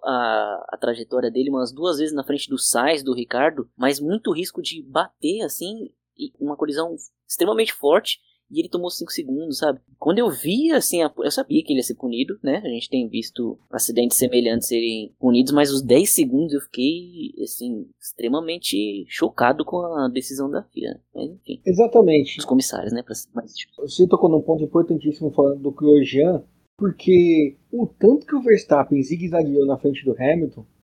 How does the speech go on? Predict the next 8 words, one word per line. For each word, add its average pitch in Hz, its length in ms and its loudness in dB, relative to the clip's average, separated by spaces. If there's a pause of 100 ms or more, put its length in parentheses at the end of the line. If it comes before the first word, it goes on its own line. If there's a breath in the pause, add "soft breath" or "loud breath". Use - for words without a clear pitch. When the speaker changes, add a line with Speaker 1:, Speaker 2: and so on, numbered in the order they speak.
(140)
Speaker 2:
com, 160 220 6
com - 420 2
o 139 60 6
Hamilton 147 300 2
colado 147 560 6
Speaker 1:
Sim, 185 220 8
Speaker 2:
nele, 254 200 0
Speaker 1:
sim. - 180 -8